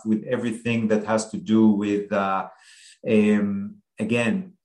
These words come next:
illusions, deception. So it's not the best time logically, but it's a great time,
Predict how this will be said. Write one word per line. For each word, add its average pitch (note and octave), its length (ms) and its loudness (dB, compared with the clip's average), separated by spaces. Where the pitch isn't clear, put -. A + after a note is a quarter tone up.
illusions, A2+ 680 -2
deception. A2 720 -4
So G#2+ 400 0
it's - 140 -14
not D#3 160 2
the F3 60 -2
best E3+ 320 -4
time B2 340 2
logically, D#3 720 -2
but A2+ 100 2
it's A2 140 -2
a A2 100 0
great A#2+ 380 0
time, A#2+ 480 -4